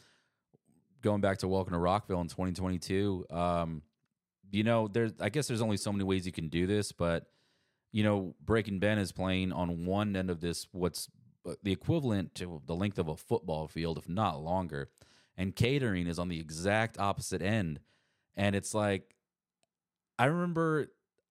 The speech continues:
I don't know, I remember asking one of the, the runner guys for a ride, and he made it seem like, kinda like, "Yeah, I'll give you a ride, but this is gonna be your last <laughs> ride because I'm not gonna come back this way." And it was kinda just like, "Damn, I guess I'll walk." And I remember, um,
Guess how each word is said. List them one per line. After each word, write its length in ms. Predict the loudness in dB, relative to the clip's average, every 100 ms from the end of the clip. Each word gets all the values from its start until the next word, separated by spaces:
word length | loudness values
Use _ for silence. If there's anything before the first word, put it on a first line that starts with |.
| -2
I 100 | 0
don't 120 | 2
know, 100 | 4
I 60 | 2
remember 280 | 2 0 2
asking 400 | 2 2 0 0
one 100 | 2
of 80 | 2
the, 260 | 2 2 0
the 160 | -2
runner 260 | 2 2 2
guys 320 | 2 2 0
for 200 | -2 -2
a 40 |
ride, 360 | 2 2 2 0
and 100 | 0
he 100 | -2
made 180 | 0 0
it 120 | -2
seem 300 | -2 -2 0
like, 340 | 0 0 -2 -6 _ _ _ _ _ _ _ _ _ _ 2
kinda 220 | 4 4
like, 240 | 2 0 -2
"Yeah, 280 | 0 2 4
I'll 100 | 0
give 180 | 0
you 120 | 0 2
a 20 |
ride, 300 | 2 2 0
but 100 | -4
this 180 | -6 -4
is 60 |
gonna 180 | -2 -2
be 100 | 0
your 160 | 0 2
last 320 | 2 0 -2
<laughs> 20 |
ride 520 | 0 0 2 -2 -2 -6
because 340 | -6 -4 -2
I'm 120 | 0
not 260 | -2 -4 2
gonna 180 | 4 6
come 240 | 4 4
back 300 | 2 2 0
this 220 | 0 0
way." 280 | 2 0 -2 _ -20 _ _ _ _ -8 0
And 160 | 2
it 40 | 4
was 140 | 2
kinda 240 | 2 0 2
just 240 | -2 2
like, 300 | 2 2 0
"Damn, 280 | 0 2 0
I 60 | 0
guess 220 | 0 2
I'll 220 | 2 2
walk." 380 | 2 2 2 0
And 80 | 0
I 60 |
remember, 560 | 2 2 2 2 2 2
um, 460 | 2 2 0 -4